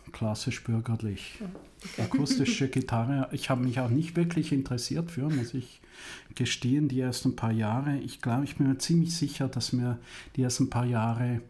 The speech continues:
Speaker 1: relativ viel egal war, was da rauskam.
Speaker 2: Mhm.
Speaker 1: Es hat immer am Mittwoch stattgefunden, ich bin da hingegangen. Und ich war aber meinen Eltern am Ende sehr froh, dass sie das einfach stoisch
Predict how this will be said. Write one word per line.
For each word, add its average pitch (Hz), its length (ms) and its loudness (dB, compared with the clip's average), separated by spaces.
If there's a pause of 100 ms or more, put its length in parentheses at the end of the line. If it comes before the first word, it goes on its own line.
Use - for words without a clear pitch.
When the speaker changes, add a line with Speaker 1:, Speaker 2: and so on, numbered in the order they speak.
(640)
Speaker 1:
relativ 156 480 0
viel 135 200 2
egal 120 420 2
war, 104 180 2
was 104 160 -4
da 113 120 0
rauskam. 104 640 -2
Speaker 2:
Mhm. 202 380 2 (360)
Speaker 1:
Es - 160 -8
hat 120 160 -2
immer 123 200 4
am 117 120 4
Mittwoch 123 340 -2
stattgefunden, 113 680 0
ich - 120 -6
bin 110 100 -2
da 104 100 0
hingegangen. 120 680 -2 (480)
Und 113 420 2
ich 113 240 -2
war 110 240 0
aber 113 260 0
meinen 110 260 2
Eltern 117 380 0
am 113 100 4
Ende 123 240 2
sehr 120 200 -2
froh, 120 240 -2
dass 113 220 -2
sie - 100 -2
das 117 220 -2
einfach 113 280 -2
stoisch 127 600 -2